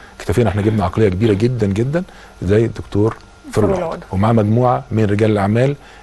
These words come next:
Speaker 1: اللي عاليين جدًا في هذا الامر. احنا مثلًا من ضمن بعض الافكار القانون اداكي الحق انك تعملي شركات، لازم من فضل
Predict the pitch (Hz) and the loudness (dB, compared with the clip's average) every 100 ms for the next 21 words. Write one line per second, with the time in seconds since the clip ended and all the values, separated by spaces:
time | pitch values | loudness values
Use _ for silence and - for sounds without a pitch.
0 | - 110 101 95 98 98 92 - - - | -6 -2 0 2 2 0 -2 -8 -14 -4
1 | 90 98 110 113 104 95 90 90 85 - | 0 2 2 2 0 -2 -2 -2 -4 -8
2 | - - - - - - 147 160 143 135 | -12 -18 -20 -20 -16 -6 -2 0 0 0
3 | 120 113 147 123 117 101 98 - - - | -2 0 2 2 0 0 -4 -6 -14 -14
4 | - - - - 104 120 147 180 120 107 | -20 -20 -8 -6 -2 2 4 4 2 0
5 | 127 160 - - - - - - 113 117 | -2 -6 -14 -16 -8 -4 -4 -6 -4 0
6 | 127 113 101 - - - - - - - | 0 0 -2 -6 -12 -20 -20 -20 -20 -16
7 | - 117 143 127 107 143 143 | -2 2 2 0 -2 -2 -2